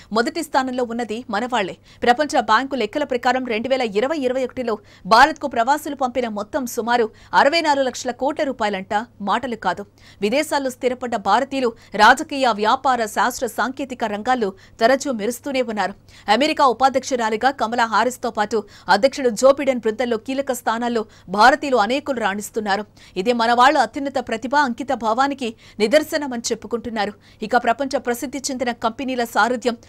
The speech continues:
భారతీయ మూలాలు కలిగిన వారే దక్కటం, ప్రజ్ఞా పాఠవాల్లో వారు అందరికంటే పై మెట్టిలో నిలవడమే కారణం. Google, సుందర్ పిచాయ్, సత్యనాథన్ల Microsoft,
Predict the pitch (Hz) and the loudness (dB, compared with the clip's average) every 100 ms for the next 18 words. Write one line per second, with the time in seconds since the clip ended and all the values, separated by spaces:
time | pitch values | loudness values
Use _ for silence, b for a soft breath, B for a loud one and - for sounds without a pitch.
0 | B 180 196 269 285 262 240 208 247 285 | B 4 8 8 6 -2 -2 0 4 4
1 | 254 220 220 247 233 226 233 214 185 262 | 4 0 -2 -2 -2 2 0 0 -6 -4
2 | 247 233 b b - 233 233 285 240 240 | -4 -6 b b 2 2 4 2 2 -4
3 | 269 277 262 226 b b 214 247 214 233 | -2 0 0 -2 b b 4 6 4 2
4 | 302 294 254 254 240 226 285 262 262 240 | -2 -2 -2 -2 0 0 0 -4 -4 -4
5 | 208 208 277 269 240 - 208 208 190 b | -2 -2 0 -2 -4 -2 -2 -2 -10 b
6 | b b 214 262 285 330 b b - 240 | b b 0 2 0 -4 b b -4 -2
7 | 254 240 254 226 240 b b - 233 294 | -2 -4 -4 -4 -4 b b -2 0 2
8 | 294 269 262 233 208 214 247 233 226 226 | 2 2 0 0 0 -2 -2 -2 -4 -2
9 | 214 | -8